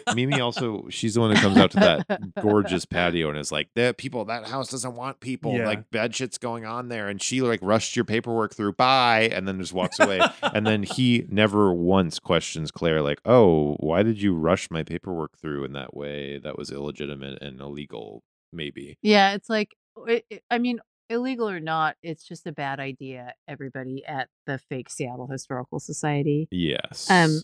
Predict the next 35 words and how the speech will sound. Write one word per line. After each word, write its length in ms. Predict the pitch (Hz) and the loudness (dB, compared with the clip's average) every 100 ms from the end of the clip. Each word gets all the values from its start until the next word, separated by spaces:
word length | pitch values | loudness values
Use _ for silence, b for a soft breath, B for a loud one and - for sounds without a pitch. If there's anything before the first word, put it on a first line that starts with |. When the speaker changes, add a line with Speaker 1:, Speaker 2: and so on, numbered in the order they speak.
| - | -2
Speaker 2:
I 80 | - | 0
do 240 | 180 214 214 | 4 4 6
love 220 | 185 165 | 4 2
that 200 | 160 - | 0 -2
shot 440 | - 151 139 196 | -4 2 4 4
where 220 | - 165 151 | 0 -4 -2
we're, 180 | 147 | -4
like, 240 | 143 139 147 _ _ - | -2 -4 -6 _ _ -8
hovering, 800 | 180 160 156 147 143 139 143 147 _ _ - | -6 -6 -6 -6 -6 -6 -6 -10 _ _ -4
uh, 260 | 156 147 - | -4 -4 -8
off 260 | 160 147 143 - | -8 -8 -8 -10
the 80 | |
balcony 640 | 147 135 135 - 151 143 147 | -8 -8 -8 -10 -8 -8 -4
Speaker 1:
Oh 40 | 101 | -2
my 120 | 82 | -2
Speaker 2:
of 80 | 67 | -4
Speaker 1:
God. 400 | 71 58 57 - | -6 -6 -10 -8
Speaker 2:
that 260 | 160 143 - _ | -2 -2 -4 _
sliver 400 | - - 147 151 | -16 -12 -4 -4
building, 440 | 151 147 147 147 | -4 -6 -6 -6
because 320 | 147 147 156 156 | -8 -6 -6 -8
it's, 200 | 151 - | -10 -4
like, 240 | 139 143 _ - | -4 -4 _ -6
Speaker 1:
Yeah. 280 | 69 - - _ | -6 -6 -14 _
Speaker 2:
such 540 | - - - 180 - 180 | -12 -10 -4 -4 -2 -2
a 520 | 156 147 143 143 - - _ | 0 2 0 0 -4 -12 _
Parisian 720 | - 175 156 151 160 151 151 | -8 -4 -2 -4 -4 -4 -6
style 360 | - 160 139 143 | -2 0 0 -2
shot, 520 | - 139 131 143 190 | -4 -4 0 0 -2
right? 200 | - 135 | -2 0
Where 240 | 87 85 90 | 2 2 2
Speaker 1:
Uh-huh. 80 | 117 | 0
Speaker 2:
it's 180 | - | -4
like, 220 | 147 143 - | -4 -4 -2
"Oh, 420 | 247 226 175 151 | 0 0 0 -6